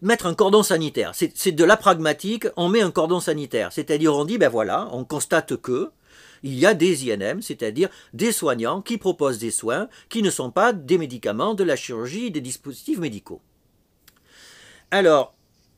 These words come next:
et ces soignants, ben, euh, ils sont là. Donc, faisons avec. Faisons avec. Acceptons-les, à la condition que ils s'engagent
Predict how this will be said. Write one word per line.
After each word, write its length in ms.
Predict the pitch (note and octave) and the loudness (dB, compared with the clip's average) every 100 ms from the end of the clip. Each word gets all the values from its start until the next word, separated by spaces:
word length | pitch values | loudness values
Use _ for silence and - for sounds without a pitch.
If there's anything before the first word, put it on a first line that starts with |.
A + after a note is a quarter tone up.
| _ _ E3+ | _ _ 0
et 60 | |
ces 320 | C#3 - C4 B3+ | 2 0 0 0
soignants, 680 | - D#3 C#3 C3+ G3 B3+ | 2 2 2 0 2 2
ben, 280 | A#3+ C3 C3+ B2+ | 2 2 2 2
euh, 1000 | A#2+ A2+ A2+ A2 G#2 G#2 G2 F#2+ F#2+ F#2 - - | 2 2 0 0 0 -2 -4 -6 -10 -12 -16 -16
ils 360 | A2 G2 G2+ D3+ | -14 -12 -6 0
sont 180 | A3+ F3 | 0 2
là. 260 | A#2 - _ - | 0 -2 _ -6
Donc, 400 | C3 D3+ - C3+ | -2 0 0 -4
faisons 380 | - D#3+ F3+ | -2 0 2
avec. 500 | F#3 G2+ E3+ A3+ - _ _ _ _ _ _ _ _ | 2 2 0 -2 -8 _ _ _ _ _ _ _ _
Faisons 280 | - C#3+ G#3+ | -6 -2 0
avec. 440 | A2+ F2+ F#3+ _ _ _ _ _ _ _ - | -2 -4 -8 _ _ _ _ _ _ _ -4
Acceptons-les, 800 | C#3+ - A3 - C#3 A2+ G#3 E4+ _ _ - | -4 0 -2 0 -2 0 -2 -2 _ _ 0
à 80 | A3+ | 4
la 100 | A#3 | 4
condition 640 | - G3+ D#3+ D3 - C#3 | 4 0 0 -2 -2 -2
que 340 | B2 E3 A#3+ F#4 _ _ - - - - | 0 0 0 -2 _ _ -20 -20 -14 -4
ils 160 | A3 | -2
s'engagent 680 | G#3 F3 C#3+ B2 B2+ F#3 | 2 0 2 2 2 0